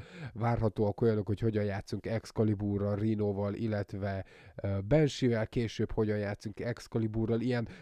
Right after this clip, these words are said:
furcsa dolgok fognak várni rátok a jövőben Warframe-mel kapcsolatban. Bármi kérdésetek van, valami nem tiszta és értelmes, olyan, amit a Wikipédia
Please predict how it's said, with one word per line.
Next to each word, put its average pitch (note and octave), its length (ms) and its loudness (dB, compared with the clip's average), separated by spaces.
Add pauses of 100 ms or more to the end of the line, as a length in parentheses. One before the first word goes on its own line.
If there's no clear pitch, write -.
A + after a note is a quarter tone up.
furcsa - 400 0
dolgok G#2+ 360 2
fognak G#2 400 -4
várni G#2 340 0
rátok G2+ 360 -6
a A2 40 0
jövőben G2+ 540 0
Warframe-mel G2+ 540 -2
kapcsolatban. A2+ 680 -2 (260)
Bármi D#3 380 2
kérdésetek B2+ 960 2
van, A2 220 0
valami A2 320 0
nem A2+ 280 0
tiszta A2 400 -4
és G2+ 180 -4
értelmes, A2 760 0
olyan, A#2 260 0
amit G#2+ 280 -4
a G#2+ 100 0
Wikipédia A2 760 -2